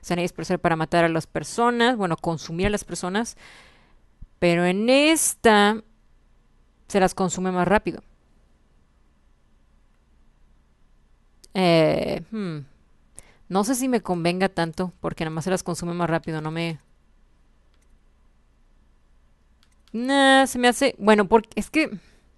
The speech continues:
ustedes me han dicho que este me sirve más, pero realmente casi no lo uso.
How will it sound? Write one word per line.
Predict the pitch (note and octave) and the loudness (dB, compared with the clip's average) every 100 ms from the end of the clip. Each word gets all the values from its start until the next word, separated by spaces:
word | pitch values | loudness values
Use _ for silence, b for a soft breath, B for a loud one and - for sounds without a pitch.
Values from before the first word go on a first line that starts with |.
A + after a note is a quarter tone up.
| _ _ _ _ _ B B B B B B B B B - | _ _ _ _ _ B B B B B B B B B -10
ustedes | F#3+ B3+ C4+ | 0 0 2
me | |
han | C#4 | -2
dicho | B3 C4+ | 2 2
que | A#3+ | 2
este | B3 | -2
me | A#3+ | 0
sirve | G3+ G3+ | 2 2
más, | G3+ | 2
pero | A3 F#3 | 2 2
realmente | G3 A3+ A#3+ | 2 0 -4
casi | A3+ A#3+ | -6 -4
no | A#3+ | 0
lo | G#3 | 0
uso. | G3+ - | -2 -6